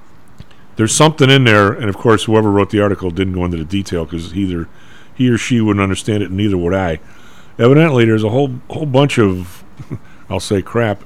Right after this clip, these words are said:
in this bill regarding the grid and who owns it and who's gonna improve it. And it seem-, I'll, I'll bet there's a massive can of worms in there with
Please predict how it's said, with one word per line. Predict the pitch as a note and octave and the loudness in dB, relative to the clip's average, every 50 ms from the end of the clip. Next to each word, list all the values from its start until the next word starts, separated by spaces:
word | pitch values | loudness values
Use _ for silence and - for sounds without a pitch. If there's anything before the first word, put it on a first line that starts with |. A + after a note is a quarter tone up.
| - - - | -16 -10 -6
in | G2 F2+ | -4 -2
this | F#2+ F#2 F2 | -2 -4 -4
bill | F#2 G2 G#2+ G#2 G2+ | -4 -2 0 2 2
regarding | G2 F#2 F2+ F2 G2+ G#2 G#2+ G#2+ G#2 G2+ G2 F#2 F2+ E2 - - - - - - - - - - - - - - - - - - - - | 2 2 2 2 4 4 6 6 4 4 2 0 -2 -6 -10 -16 -20 -20 -20 -20 -20 -20 -20 -20 -20 -20 -20 -20 -20 -20 -20 -16 -8 -6
the | G#2 | -6
grid | F#2+ F#2+ A2 A#2 C3 C3 A#2 G#2 F#2+ G#2+ - - | -4 0 4 6 6 6 6 4 2 0 -10 -10
and | C3+ A#2 G#2 F#2 | -8 -6 -6 -4
who | F#2+ A#2+ B2+ A#2+ A2+ | -2 -2 -2 0 0
owns | A#2 A2+ A2+ G#2+ F#2+ A2 | 0 0 -2 -2 -2 -4
it | G#2+ | -4
and | G2+ G2+ F2+ | -4 -2 -2
who's | G#2 G#2+ G#2+ G#2+ G2 F#2+ | 0 0 0 -2 -2 -4
gonna | G2+ G2 G2 | -4 -4 -2
improve | F#2 F2 - - B2 A2+ A2 G#2 | -4 -6 -4 -2 0 0 0 2
it. | G#2 G2+ - - - - - - - - - - - - - - - - - - - - - - - - - | 0 0 -2 -4 -12 -20 -20 -20 -20 -20 -20 -20 -20 -20 -20 -20 -20 -20 -20 -20 -20 -20 -20 -20 -18 -8 -6
And | G#2+ G2+ | -4 -2
it | G2 G2 - | -2 -2 -4
seem-, | - - B2+ C3 | -2 -2 0 0
I'll, | A#2 A2+ A2 A#2 C3+ | 2 0 0 0 2
I'll | B2+ C3+ | 0 0
bet | B2+ A2+ A2 B2 A#2+ - - | 0 2 0 0 0 0 -2
there's | A2 G2 F#2+ F2+ F#2 | -4 -4 -2 -2 -4
a | F2 | -4
massive | F#2 F#2+ G2 G#2 A#2 B2+ B2 - - G#2 F2+ - | -4 -4 -2 0 -2 -2 -2 -4 -6 -8 -8 -6
can | - B2 A2+ G#2 | -4 -2 -2 -2
of | F#2+ F#2+ | -2 -2
worms | G2+ G#2 G#2 G#2 G2+ F2+ F#2 | -2 0 0 -2 -2 -4 -4
in | F2+ F2 | -4 -4
there | F2+ F2 F2 F2 | -4 -4 -4 -4
with | F2 F2+ F#2 F2 E2 | -4 -2 -4 -4 -4